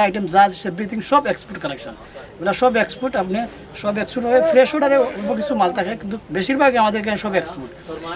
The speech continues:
এখানে অনেক চিপ রেটে পাইবেন, একদম কম দামে। সিলেটে, আস্থা সিলেটের মধ্যে সবচেয়ে কম দামে এই মার্কেটে পাইবেন,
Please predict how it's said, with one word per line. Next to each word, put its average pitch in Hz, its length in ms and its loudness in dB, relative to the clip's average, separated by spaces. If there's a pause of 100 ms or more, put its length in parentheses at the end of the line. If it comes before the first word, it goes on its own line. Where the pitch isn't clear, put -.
(180)
এখানে 254 200 6 (120)
অনেক 277 140 8 (440)
চিপ 311 240 4
রেটে 294 260 4
পাইবেন, 247 260 6 (180)
একদম 247 220 2 (160)
কম 262 140 4 (120)
দামে। 247 220 4 (1000)
সিলেটে, 277 360 4 (120)
আস্থা - 200 2 (120)
সিলেটের 285 400 2
মধ্যে 262 260 2
সবচেয়ে 285 400 2
কম 254 100 2 (100)
দামে 254 180 4 (100)
এই 254 160 4
মার্কেটে 214 340 4
পাইবেন, 131 260 -4